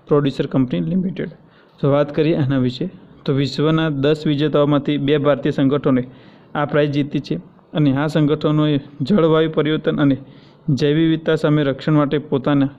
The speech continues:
સ્થાયી વિકાસના લક્ષ્યોને પ્રાપ્ત કરવા બદલ આ પ્રાઇઝ જીતેલી છે. એટલે કે મિત્રો, વિશ્વના કુલ દસ વિજેતાઓ થયા છે, એમાંથી બે ભારતીય સંગઠનો છે અને તેમને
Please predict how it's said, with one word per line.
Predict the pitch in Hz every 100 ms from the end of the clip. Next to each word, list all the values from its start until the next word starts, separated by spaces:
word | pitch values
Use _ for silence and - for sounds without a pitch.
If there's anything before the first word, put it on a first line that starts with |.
| - -
સ્થાયી | - - 151 160
વિકાસના | 160 156 151 151
લક્ષ્યોને | 143 151 147
પ્રાપ્ત | 143 135 135 156
કરવા | 156 135
બદલ | 151 135 - - - - _
આ | 135 123
પ્રાઇઝ | 127 156 - - - 151 127
જીતેલી | 131 127 120 -
છે. | - - - - - -
એટલે | 147
કે | 147 156
મિત્રો, | 151 156 147 147
વિશ્વના | 139 - 151 147
કુલ | 151 143 135
દસ | 147 147
વિજેતાઓ | 139 143 147 147
થયા | 143 151 156
છે, | 147 - - - 151
એમાંથી | 147 143 156 147
બે | 139 147 127
ભારતીય | 135 113 147
સંગઠનો | 147 143 143 139 143
છે | 151 - - - - 147
અને | 143
તેમને | 143 143 143